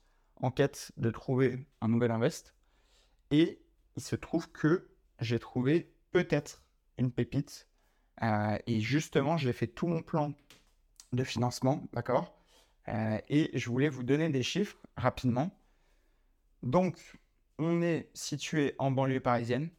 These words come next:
ok ? Situé sur le R E R, enfin un R E R, d'accord ? Je, je vous dis ça parce que comme je l'ai pas encore acheté, je vais pas me faire niquer. Mais dans l'idée,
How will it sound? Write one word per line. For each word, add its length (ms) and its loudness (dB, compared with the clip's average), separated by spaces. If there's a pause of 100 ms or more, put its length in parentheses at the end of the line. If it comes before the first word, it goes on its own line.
(480)
ok ? 200 -4 (440)
Situé 500 -2
sur 360 2
le 180 2 (160)
R 80 0
E 220 4
R, 120 -8 (840)
enfin 240 0
un 180 4
R 200 2
E 160 0
R, 20 -4 (280)
d'accord ? 320 0
Je, 520 2 (800)
je 100 -8
vous 80 -2
dis 120 -4
ça 140 4
parce 140 -4
que 60 -10
comme 180 2
je 60 -2
l'ai 80 2
pas 120 2
encore 200 2
acheté, 220 0
je 40 2
vais 60 -2
pas 100 0
me 120 0
faire 160 -2
niquer. 280 -2 (240)
Mais 300 0 (380)
dans 140 2
l'idée, 440 4